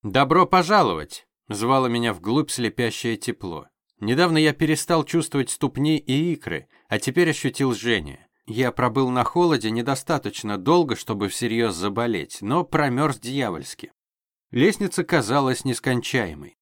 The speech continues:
На ступенях был выбит узор, изображавший, возможно, рыб, а может и демонов. От этих фигурок какого-то азиатского вида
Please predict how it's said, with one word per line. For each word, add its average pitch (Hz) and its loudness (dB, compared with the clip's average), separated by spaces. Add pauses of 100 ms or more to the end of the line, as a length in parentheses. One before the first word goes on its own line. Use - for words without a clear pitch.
(220)
На 117 -2
ступенях 151 2
был 127 2
выбит 123 -2
узор, 135 2
изображавший, 110 0
возможно, 120 0
рыб, 165 2
а 90 -2
может 143 -2
и 123 0
демонов. 123 -2 (220)
От 120 -2
этих 175 2
фигурок 156 2
какого-то 135 -2
азиатского 120 -2
вида 123 0